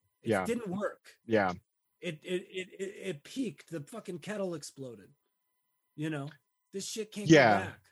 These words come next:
Speaker 2: I mean, it's
Speaker 1: Everyone
Speaker 2: been that
Speaker 1: fla-,
Speaker 2: way from
Speaker 1: you know.
Speaker 2: jump, though. I think it's been that way
Speaker 1: Sure.
Speaker 2: from jump.
Speaker 1: It's built on, it's built on fucking pain,
Speaker 2: Genocide,
Speaker 1: you know?
Speaker 2: yeah.
Speaker 1: So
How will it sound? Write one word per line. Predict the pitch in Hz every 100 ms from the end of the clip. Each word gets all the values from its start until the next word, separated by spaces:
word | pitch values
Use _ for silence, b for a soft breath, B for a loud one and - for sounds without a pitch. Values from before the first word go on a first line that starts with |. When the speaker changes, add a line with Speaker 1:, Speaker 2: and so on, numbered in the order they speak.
| _ _ _ _ -
Speaker 2:
I | 175 190
mean, | 196 185 170
it's | 165 208
Speaker 1:
Everyone | 180
Speaker 2:
been | 160
that | 123 107
Speaker 1:
fla-, | 110
Speaker 2:
way | 107
from | 104 107
Speaker 1:
you | 104
know. | 98
Speaker 2:
jump, | 120 113 104 92 -
though. | 98 92 87 87 _ _ _
I | 120 135
think | 147
it's | 131 107 - _ _
been | 120 120
that | 113 104
way | 98
Speaker 1:
Sure. | 101 95
Speaker 2:
from | 90
jump. | 92 98 87 87 _
Speaker 1:
It's | 156
built | 147 143 233 294 -
on, | 190 170 170
it's | 180 151
built | 156 139 202 277 170
on | 165 156 139 - _ _
fucking | - 208 180 165 139 117 _
pain, | 220 311 196 _ _
Speaker 2:
Genocide, | - 117 139 90 -
Speaker 1:
you | -
know? | 107
Speaker 2:
yeah. |
Speaker 1:
So | 143